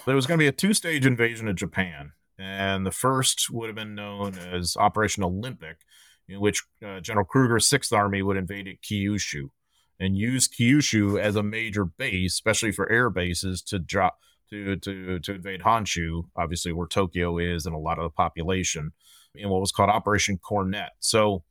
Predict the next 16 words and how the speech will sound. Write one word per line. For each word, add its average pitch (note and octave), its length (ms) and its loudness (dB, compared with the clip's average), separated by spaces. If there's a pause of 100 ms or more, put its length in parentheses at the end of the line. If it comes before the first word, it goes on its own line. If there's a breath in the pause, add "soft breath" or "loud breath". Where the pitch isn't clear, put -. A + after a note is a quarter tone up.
(220)
Olympic G3+ 400 4
was D3+ 120 6
gonna B2+ 160 6
take G#2+ 240 -2
place A2 280 2
in G#2+ 80 0
November G2+ 360 0
nineteen A2+ 340 0
forty-five. F2+ 680 0 (440)
Cornet A#2+ 560 2 (200)
would G#2+ 220 0
be G#2+ 520 2
in G2 160 0
March G#2 280 2
nineteen G#2+ 300 0
forty-six. G2+ 800 0